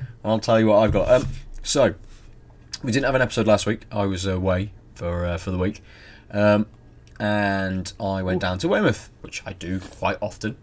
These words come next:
Speaker 1: And because Weymouth is a nowhere town, it doesn't have a bottle shop.
Speaker 2: What?
Speaker 1: So, I went back to the local Londis.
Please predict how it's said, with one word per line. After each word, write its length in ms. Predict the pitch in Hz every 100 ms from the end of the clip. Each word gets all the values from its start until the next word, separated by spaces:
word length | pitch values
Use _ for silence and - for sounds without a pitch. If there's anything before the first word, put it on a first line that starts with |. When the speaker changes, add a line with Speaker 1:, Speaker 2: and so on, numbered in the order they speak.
| - - - -
Speaker 1:
And 420 | - 107 101 98 - -
because 240 | 131 123
Weymouth 400 | 113 110 98 90
is 260 | 98 90 90
a 80 |
nowhere 280 | 98 127 110
town, 320 | 90 101 113 - - -
it 100 | -
doesn't 160 | - 151
have 100 | 156
a 40 |
bottle 160 | 156 147
shop. 240 | 135 98 - - - _ _ - - -
Speaker 2:
What? 180 | 135
Speaker 1:
So, 200 | - 139 95 - - - - - - - - - - - -
I 140 | 151
went 260 | 113 101 - - -
back 240 | 117 120 -
to 140 | 110
the 80 | 123
local 440 | 135 143 156 165
Londis. 720 | 185 214 208 120 - - -